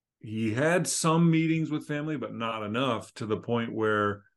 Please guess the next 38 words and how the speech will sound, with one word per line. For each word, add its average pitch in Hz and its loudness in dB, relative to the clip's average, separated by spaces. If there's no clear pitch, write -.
fast 117 -2
forward 127 2
now, 107 -2
mm, 135 -6
almost 127 0
ten 120 -2
years 101 -2
later, 101 -2
and 107 -4
of, 117 0
of 104 -2
his 196 4
five 104 0
kids, 104 -8
two 214 4
of 107 0
them 113 0
still 123 2
have 110 -2
the 101 -4
money 104 0
that 92 -6
they 127 2
had 110 2
received 101 -6
'cause 95 -6
he 98 -4
was 95 -2
able 101 2
to 95 -2
leave 101 -2
more 113 2
than 104 -4
what 95 -2
he 104 -4
had 92 -2
been 87 -6
given. 85 -6